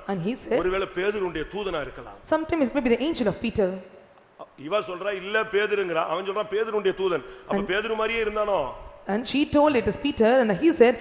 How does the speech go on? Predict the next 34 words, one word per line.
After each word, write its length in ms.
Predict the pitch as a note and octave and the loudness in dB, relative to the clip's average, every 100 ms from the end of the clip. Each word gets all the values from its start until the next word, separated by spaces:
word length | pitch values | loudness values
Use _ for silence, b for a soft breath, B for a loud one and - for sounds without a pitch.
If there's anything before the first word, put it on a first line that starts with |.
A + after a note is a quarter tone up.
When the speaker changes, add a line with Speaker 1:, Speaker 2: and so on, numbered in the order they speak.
| - | -4
Speaker 1:
"It 100 | A#3 | -4
may 120 | A3+ C4+ | -2 2
be 120 | B3+ | 2
the 100 | A3+ | 2
angel, 260 | C4+ B3+ A3 | 2 0 0
be 140 | C#4+ | 0
Peter's 360 | E4+ E4 G3+ - | 2 2 0 0
angel." 320 | A3 G3 G3 | 4 6 6
Speaker 2:
இங்க 180 | G#3 G#3+ | 6 4
இருக்கிற 300 | A3+ A#3+ A3 | 4 2 2
எல்லாருக்கும் 580 | G3+ A3+ A#3+ A#3+ A3+ G3+ | 0 -2 0 0 0 -2
தூதர்கள் 360 | A3 G#3 G3+ | 2 4 2
இருக்கிறாங்க. 340 | F3+ D#3 C3 A2+ G#3 | 0 -2 -2 0 2
Speaker 1:
And 100 | G3+ | 6
there 140 | G3+ | 6
is 60 | A#3+ | 4
angel 260 | D4 C4 | 4 2
for 180 | - G#3+ | 4 6
everyone. 480 | C4+ - D4 F#3+ F3+ F3+ - - | 8 6 4 4 2 -6 -12 -8
Speaker 2:
உனக்கு, 280 | D#3 F#3 G3 | -2 -2 0
உன் 140 | F#3+ G3 | -2 0
கண்ணுக்கு 260 | F#3+ F#3+ | -2 -2
உனக்கு 200 | G3 F#3 | -2 0
ஒருவேளை 240 | F3+ F#3 F#3 | -2 -2 -2
தெரியாம 320 | F3+ F3+ E3+ | -2 -2 -2
இருக்கலாம். 320 | D3+ C#3 A#2 - | -4 -6 -10 0
Speaker 1:
You 80 | A#3 | 2
may 100 | A3 | 6
not 160 | G#3+ G#3 | 4 4
be 120 | A3 A3 | 0 -2
invisible 460 | A#3 C#4+ D#4 C4 | -2 0 2 0
to 100 | G#3+ | 2
your 140 | G#3+ A3+ | 2 4
eyes. 200 | A#3 E4 | 2 0